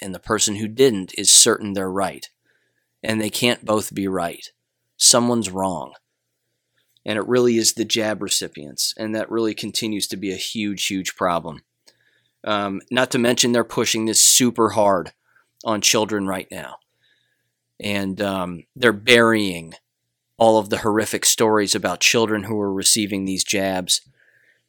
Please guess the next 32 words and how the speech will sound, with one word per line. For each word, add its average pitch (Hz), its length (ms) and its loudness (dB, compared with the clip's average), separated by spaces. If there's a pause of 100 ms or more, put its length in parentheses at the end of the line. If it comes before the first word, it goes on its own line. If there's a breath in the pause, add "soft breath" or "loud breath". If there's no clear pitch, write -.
(120)
and 101 220 -4
the, 85 240 -10
and 107 100 -4
the 98 80 -4
horrific 110 540 0
effects 107 500 2
of, 92 220 -4
of, 92 320 -8
of 95 200 -8
pumping 113 320 -2
these 101 160 -4
poisons. 101 720 -2 (300 soft breath)
Every, 147 400 0
and 123 160 -2
I'm 127 80 0
gonna 131 160 0
tell 135 160 2
you 117 80 4
something 101 420 -2
too. 92 360 -6 (760)
Every, 135 600 4 (1120)
s-, - 300 6 (160)
um, 101 440 -2
I 113 80 -4
keep 123 200 -6
calling 113 260 -2
them 92 120 -8
side 98 340 2
effects. - 440 -4
They're 117 160 2
really 120 280 0
not. 90 460 -12